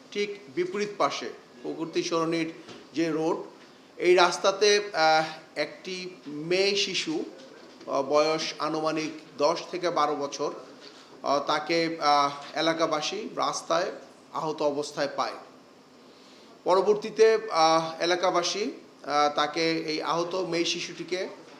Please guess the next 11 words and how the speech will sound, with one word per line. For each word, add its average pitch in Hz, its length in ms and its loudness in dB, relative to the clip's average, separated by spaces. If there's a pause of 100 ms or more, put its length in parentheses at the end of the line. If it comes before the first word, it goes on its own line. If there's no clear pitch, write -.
(320)
আহ, 147 340 4
নিকটবর্তী 175 640 -2
একটি 156 280 -6
হাসপাতালে 156 560 -4
নিয়ে 151 200 -2
যায় 160 280 -2 (680)
এবং, 156 520 0
আহ, 147 540 4
নিকটবর্তী 175 520 -2
হাসপাতালে 175 580 -2
নেয়ার 170 280 2